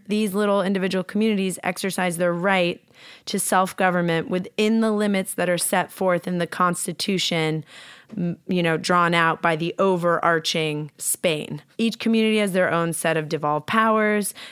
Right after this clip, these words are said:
Typically, the communities with a stronger local nationalism, like Catalonia, have more powers. This type of devolution is call-, has been called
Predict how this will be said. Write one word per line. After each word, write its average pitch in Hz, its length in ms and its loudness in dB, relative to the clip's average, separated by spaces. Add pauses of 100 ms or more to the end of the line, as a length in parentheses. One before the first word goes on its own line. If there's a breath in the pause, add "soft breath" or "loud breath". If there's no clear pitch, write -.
(120 loud breath)
Typically, 214 520 0
the 196 120 -2
communities 190 680 -2
with 165 160 -4
a 160 40 -4
stronger 190 600 2
local 170 320 0
nationalism, 202 1000 0
like 170 200 -2
Catalonia, 180 760 2
have 175 380 2
more 170 240 0
powers. 180 680 0
This 214 260 0
type 208 320 -2
of 202 200 -2
devolution 196 560 0
is 180 180 -2
call-, 160 560 0
has 185 160 2
been 180 180 -2
called 170 360 0